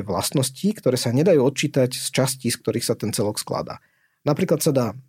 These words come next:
e, sa to dá vidieť v chémii, keď, e, keď voda má nejaké vlastnosti, napríklad je tekutá, napríklad vie zamrznúť, napríklad sa vie zmeniť na paru, ale chemicky sa skladá z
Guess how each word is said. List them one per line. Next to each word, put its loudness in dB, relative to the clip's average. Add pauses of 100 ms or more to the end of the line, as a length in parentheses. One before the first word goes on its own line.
(180)
e, 2
sa -2
to 2
dá 0
vidieť -2
v -12
chémii, 2
keď, 0
e, 0 (340)
keď -6
voda 4
má 2
nejaké 0
vlastnosti, -2
napríklad -6
je -20
tekutá, 0
napríklad -2
vie -4
zamrznúť, 4
napríklad -2
sa -6
vie -2
zmeniť 0
na -4
paru, 2 (460)
ale 4
chemicky 2
sa 4
skladá 4
z -2